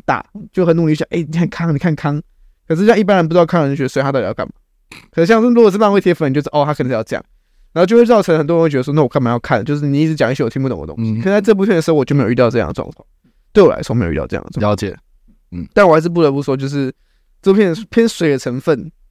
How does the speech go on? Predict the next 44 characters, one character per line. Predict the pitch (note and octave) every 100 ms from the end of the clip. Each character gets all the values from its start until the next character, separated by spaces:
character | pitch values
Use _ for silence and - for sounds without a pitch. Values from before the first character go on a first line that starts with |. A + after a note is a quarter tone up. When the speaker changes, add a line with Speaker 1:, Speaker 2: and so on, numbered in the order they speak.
| -
Speaker 1:
我 | E3+
觉 | A3
得 | C4
刚 | C4+ D4
刚 |
超 | C#4+ C4+
哥 | A3+
讲 | F3
的 | D3+
是 | F#3
为 | G#3+
什 | D#3
么 |
他 | D3
的 | D3+
行 | - C3
销 | D3+ C3+ C3+ _ _ -
就 | D3+
是 | D#3
打 | - A#2
得 | A2+
这 | - D#3+
么 | B2
的， | A2+ A#2 A2 G#2 C3+ _ _ _ _ G#2+
Speaker 2:
嗯。 | G2 - - _
Speaker 1:
糟 | - B2+
糕。 | C3 A2 G2+ - -
Speaker 2:
嗯。 | A2+ G2+
Speaker 1:
我 | D3+
觉 | G#3
得 |
有 | F3+
一 |
部 | G3
分 | G#3+
是 | F3 F3+
因 | F#3+
为 |
你 | D#3+
看 | C3 F3+
那 | E3
个 | D#3
故 | D#3 C#3
事 | C#3